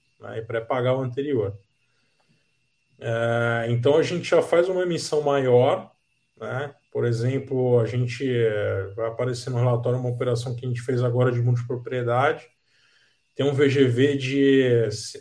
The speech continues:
se não me engano, cento e oitenta milhões. É,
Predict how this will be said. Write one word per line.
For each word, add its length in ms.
se 220
não 60
me 80
engano, 140
cento 280
e 40
oitenta 340
milhões. 640
É, 840